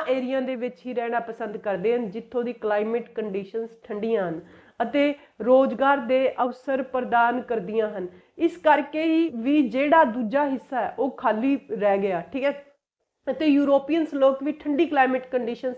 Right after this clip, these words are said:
ਦੇ ਵਿੱਚ ਰਹਿਣ ਵਾਲੇ ਲੋਕ ਨੇ, ਇਸ ਕਰਕੇ ਉਹ ਜ਼ਿਆਦਾਤਰ ਸਮੁੰਦਰ ਦੇ ਕਿਨਾਰੇ ਤੇ ਹੀ ਰਹਿਣਾ ਪਸੰਦ ਕਰਦੇ ਨੇ, ਹਨ। ਇਸ ਕਰਕੇ ਆਸਟ੍ਰੇਲੀਆ ਦੀ ਜ਼ਿਆਦਾਤਰ ਸੰਖਿਆ ਸਮੁੰਦਰੀ ਕਿਨਾਰਿਆਂ ਤੇ ਜਾਂ ਤੱਟਾਂ ਤੇ ਹੀ ਰਹਿੰਦੀ ਹੈ, ਬੈਂਕਸ ਤੇ ਰਹਿੰਦੀ ਹੈ ਸਮੁੰਦਰ ਦੇ, ਠੀਕ ਹੈ,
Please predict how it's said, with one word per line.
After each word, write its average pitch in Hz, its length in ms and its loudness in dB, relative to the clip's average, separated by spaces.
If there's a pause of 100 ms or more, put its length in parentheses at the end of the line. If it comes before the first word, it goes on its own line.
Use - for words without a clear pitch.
ਦੇ 240 100 0
ਵਿੱਚ 233 200 -8
ਰਹਿਣ 226 260 0
ਵਾਲੇ 233 220 4
ਲੋਕ 214 320 0
ਨੇ, 240 220 2 (440)
ਇਸ 339 220 4
ਕਰਕੇ 262 440 0 (120)
ਉਹ 311 100 0
ਜ਼ਿਆਦਾਤਰ 247 760 2 (120)
ਸਮੁੰਦਰ 262 400 0
ਦੇ 269 180 -4
ਕਿਨਾਰੇ 247 420 0
ਤੇ 240 120 -2
ਹੀ 254 160 -2
ਰਹਿਣਾ 226 240 2
ਪਸੰਦ 220 380 -8
ਕਰਦੇ 190 340 -4
ਨੇ, 247 180 -2 (360)
ਹਨ। 277 180 4 (120)
ਇਸ 311 160 -2
ਕਰਕੇ 262 380 0
ਆਸਟ੍ਰੇਲੀਆ 247 520 -2
ਦੀ 240 140 -4
ਜ਼ਿਆਦਾਤਰ 233 680 -4 (180)
ਸੰਖਿਆ 220 400 -2
ਸਮੁੰਦਰੀ 226 540 -4
ਕਿਨਾਰਿਆਂ 208 500 -2
ਤੇ 214 140 -2
ਜਾਂ 240 140 0 (100)
ਤੱਟਾਂ 233 320 2
ਤੇ 247 160 -2
ਹੀ 240 160 -6
ਰਹਿੰਦੀ 190 360 -4
ਹੈ, 175 40 -6
ਬੈਂਕਸ 220 420 -4
ਤੇ 233 200 -8
ਰਹਿੰਦੀ 196 260 -2
ਹੈ 196 60 -2
ਸਮੁੰਦਰ 175 420 -6
ਦੇ, 170 160 -10
ਠੀਕ 269 200 -6
ਹੈ, 339 120 0